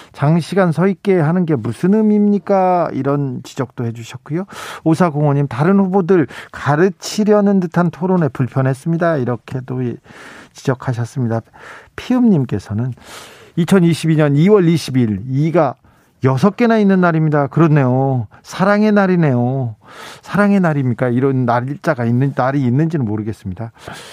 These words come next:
이, 그, 대선 주자님들 서로 사랑하는 마음으로 정책 대결만 해주세요. 이삼일오 님의 간곡한 부탁이었습니다. 육사육육 님은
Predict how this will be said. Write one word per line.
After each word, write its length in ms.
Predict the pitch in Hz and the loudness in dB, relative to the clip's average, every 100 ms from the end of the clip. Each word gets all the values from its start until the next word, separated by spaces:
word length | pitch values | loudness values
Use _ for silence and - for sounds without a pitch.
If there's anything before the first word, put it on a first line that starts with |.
| - - | -20 -12
이, 260 | 135 139 135 - | -6 -6 -6 -10
그, 480 | - 143 139 131 127 117 - - | -4 -2 -2 -4 -6 -12 -20 -14
대선 480 | - 160 165 190 180 | 0 2 4 2 2
주자님들 760 | 135 139 151 143 135 131 151 127 | 0 -2 0 2 0 0 0 -2
서로 400 | 139 160 160 127 | -4 -2 -2 -4
사랑하는 520 | - 160 165 156 151 | -6 -4 -2 -2 -2
마음으로 440 | 147 113 113 120 123 | -4 -4 -4 -6 -6
정책 480 | 113 117 - 143 | -6 -6 -6 -10
대결만 460 | - 113 113 123 139 | -8 -6 -4 -4 -4
해주세요. 540 | 143 170 143 151 151 - | -6 -6 -6 -6 -6 -6
이삼일오 560 | 120 123 139 127 127 | -6 -4 -2 -2 0
님의 340 | 123 120 156 139 - - | -2 -2 -2 -6 -10 -18
간곡한 640 | - 123 123 123 - 156 147 - - | -8 -6 -6 -8 -4 -4 -6 -12 -8
부탁이었습니다. 880 | 156 - 151 147 139 - 147 127 123 - - - - - - | -6 -2 -2 -2 -4 -2 -2 -2 -4 -10 -16 -16 -18 -14 -4
육사육육 640 | 170 - 226 196 175 165 | -4 0 0 2 2 4
님은 300 | 151 147 156 | 2 2 0